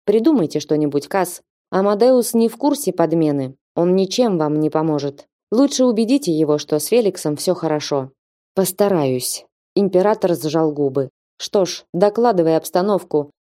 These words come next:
а я пока полечу в Сенат. Попробую выяснить, откуда дует ветер и кто там такой настойчивый,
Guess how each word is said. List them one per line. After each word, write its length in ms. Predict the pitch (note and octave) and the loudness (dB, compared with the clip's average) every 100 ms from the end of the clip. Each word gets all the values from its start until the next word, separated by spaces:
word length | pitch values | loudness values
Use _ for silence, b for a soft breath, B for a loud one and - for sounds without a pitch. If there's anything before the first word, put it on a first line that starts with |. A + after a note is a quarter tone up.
| _ | _
а 120 | - F3 | -2 0
я 220 | F3 E3+ | 2 0
пока 320 | E3 D3+ E3 | 0 -2 -2
полечу 460 | F3 E3+ F3+ F#3 A#3+ | 0 2 2 0 -2
в 60 | |
Сенат. 540 | - B3+ G3 C#3 - - _ - | -2 -2 0 -4 -8 -20 _ -4
Попробую 600 | E3+ F#3+ F#3 G3+ G#3 G#3 | 0 2 4 4 4 4
выяснить, 600 | B3 G3 - D3+ C#3+ - - | 2 0 0 -4 -6 -10 -6
откуда 460 | F3+ F3+ A3+ F3+ | -6 -2 0 2
дует 320 | D3+ D#3 D#3 D#3 | 2 4 2 2
ветер 440 | G3+ G3+ E3 C#3+ _ | 2 2 0 -6 _
и 120 | - A#3+ | -4 -4
кто 320 | - - C4 | -4 0 0
там 220 | D#3+ D#3 | 0 0
такой 300 | F3+ F3+ F3 | -2 2 2
настойчивый, 840 | F#3 F#3 C4 A#3+ G3 D#3+ C#3+ C3 | 2 0 0 0 0 0 0 -4